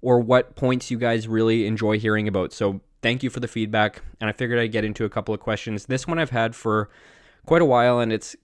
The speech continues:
kind of been repeated a few times now, but it's, uh, what got me into the trades originally, what drew me into it, and then the other one,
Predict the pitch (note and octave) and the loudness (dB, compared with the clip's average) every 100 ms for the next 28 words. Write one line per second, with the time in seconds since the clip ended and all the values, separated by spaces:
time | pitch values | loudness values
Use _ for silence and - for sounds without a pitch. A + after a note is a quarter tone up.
0 | - A#2 A2 A2+ G#2 G#2 A2+ G2+ A2+ A2 | -4 -4 -2 -2 -2 -4 -6 -4 -4 -4
1 | G#2 A2+ A2 A2 G#2 - G#2 G2+ G2+ F#2+ | -4 -6 -4 -4 -4 -4 -2 -2 0 -2
2 | - - _ _ _ _ _ _ _ _ | -6 -20 _ _ _ _ _ _ _ _
3 | - A2 A2 B2 C#3+ C#3 A#2+ B2 A2 A2+ | -4 0 2 2 2 0 0 0 0 -2
4 | A2+ G#2+ - G#2+ G#2 G#2 F#2+ G2+ G2 G2+ | -4 -6 -2 -2 -2 -4 -4 -4 -2 -2
5 | G#2+ A2+ G2+ G#2+ G2+ F#2+ F#2+ G#2 G#2+ - | 0 -2 0 -2 0 -2 -2 -2 -2 -2
6 | G#2+ G#2+ G#2+ A2 A#2+ B2+ A2+ A2 A2 | -4 -2 -2 0 0 0 0 0 -2